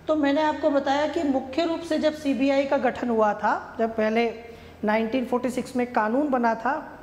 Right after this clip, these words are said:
डीएसपी एक्ट, तो इसकी सिर्फ दो शाखाएं हुआ करती थी, लेकिन वर्तमान में आप देखो, मूल रूप में नाइनटीन सिक्सटी थ्री में सीबीआई की स्थापना छः divisions के साथ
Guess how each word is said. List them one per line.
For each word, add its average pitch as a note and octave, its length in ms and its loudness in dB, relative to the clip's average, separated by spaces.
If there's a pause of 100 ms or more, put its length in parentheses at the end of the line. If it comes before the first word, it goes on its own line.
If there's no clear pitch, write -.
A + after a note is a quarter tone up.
डीएसपी A#3 680 0
एक्ट, - 560 -4
तो B3 60 6
इसकी B3+ 220 0
सिर्फ B3+ 180 -2
दो B3+ 200 4
शाखाएं B3 540 0
हुआ A3+ 140 0
करती A3 340 -4
थी, - 480 -4 (260)
लेकिन C4 320 0
वर्तमान C4+ 560 0
में D#4 120 -2
आप C#4+ 120 2
देखो, B3+ 280 0
मूल A#3+ 320 0
रूप C#4 260 0
में C#4+ 280 -2 (220)
नाइनटीन C#4 480 2
सिक्सटी D#4 400 -4
थ्री B3+ 240 0
में C4+ 160 0
सीबीआई C4 540 0
की C4 180 -2
स्थापना A#3+ 680 -4
छः C4+ 320 0
divisions B3+ 420 -2
के A#3 120 -2
साथ G3 160 -2